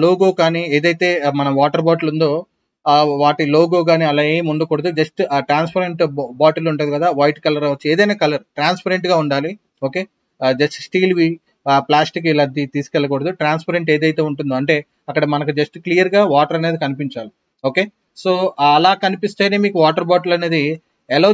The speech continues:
చేస్తారండి. ఓకే, మన దగ్గర steel ఉన్నా, copper ఎలాంటిది ఉన్నా కూడా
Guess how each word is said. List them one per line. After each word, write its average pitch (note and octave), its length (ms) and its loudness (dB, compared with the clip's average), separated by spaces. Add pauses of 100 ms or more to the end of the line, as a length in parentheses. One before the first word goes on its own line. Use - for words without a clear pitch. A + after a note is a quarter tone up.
చేస్తారండి. B2 520 -6 (1160)
ఓకే, F#3+ 140 -2 (380)
మన D3+ 120 -2
దగ్గర E3 180 0
steel G3+ 340 -2
ఉన్నా, G3 220 0
copper F#3 400 2
ఎలాంటిది E3+ 460 0
ఉన్నా E3 100 0
కూడా F3 200 0